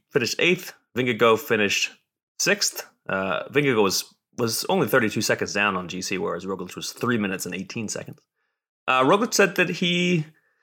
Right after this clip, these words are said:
had some muscle issues, uh, afterward,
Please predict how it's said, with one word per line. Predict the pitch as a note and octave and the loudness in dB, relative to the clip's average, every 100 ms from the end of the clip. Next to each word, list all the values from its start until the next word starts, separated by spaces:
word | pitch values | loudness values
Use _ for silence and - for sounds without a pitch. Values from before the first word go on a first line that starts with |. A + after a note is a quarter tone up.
| _ _ _ _ _ _ _ _ - | _ _ _ _ _ _ _ _ -2
had | D3 | 0
some | C#3 D3 C3+ A#2+ A#2 | 4 4 4 0 0
muscle | - E3+ F#3 | 2 4 6
issues, | F3 - E3+ F#3+ - - - _ _ _ _ _ | 4 2 2 2 0 -4 -12 _ _ _ _ _
uh, | A#2+ A2+ A2 G#2+ G#2+ - | -4 0 2 2 2 -2
afterward, | B2 B2 C3+ D#3+ | -2 2 2 2